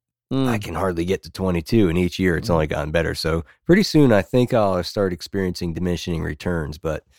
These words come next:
Speaker 1: Yeah.
Speaker 2: till then, I'm gonna ride it.
Speaker 1: I remember talking to another doctor, not our buddy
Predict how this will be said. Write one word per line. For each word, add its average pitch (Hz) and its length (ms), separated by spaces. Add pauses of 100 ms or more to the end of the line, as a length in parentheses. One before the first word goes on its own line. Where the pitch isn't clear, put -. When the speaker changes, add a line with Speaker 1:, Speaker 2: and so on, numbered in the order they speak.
(220)
Speaker 1:
Yeah. 107 240
Speaker 2:
till - 160
then, 180 160
I'm 120 120
gonna 123 160
ride 95 280
it. - 120 (540)
Speaker 1:
I 113 100
remember 127 520 (500)
talking 107 340
to 101 220 (180)
another 120 280
doctor, 104 340
not 110 180
our 151 80
buddy 113 340